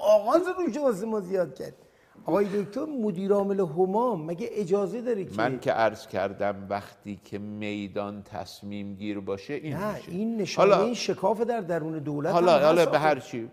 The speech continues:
Speaker 2: آقای پرورش گفته بود: "به من فشار آوردن و من اجازه دادم که این پروازها اضافه بشه."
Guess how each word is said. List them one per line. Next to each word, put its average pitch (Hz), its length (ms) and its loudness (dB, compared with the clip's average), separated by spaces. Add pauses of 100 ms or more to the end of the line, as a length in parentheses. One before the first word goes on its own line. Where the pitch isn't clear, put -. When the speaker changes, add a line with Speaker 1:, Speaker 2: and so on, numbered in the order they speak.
(100)
Speaker 2:
آقای 139 200 0
پرورش 139 580 0
گفته 123 260 -6
بود: 110 200 -4
"به 101 60 -8
من 117 200 -6
فشار 127 420 -4
آوردن 156 600 -6 (1600)
و 101 120 -2
من 123 380 -4
اجازه 110 600 -4
دادم 160 500 -2
که 160 160 -8
این 139 160 -8
پروازها 110 440 -4
اضافه 90 440 -10
بشه." - 280 -20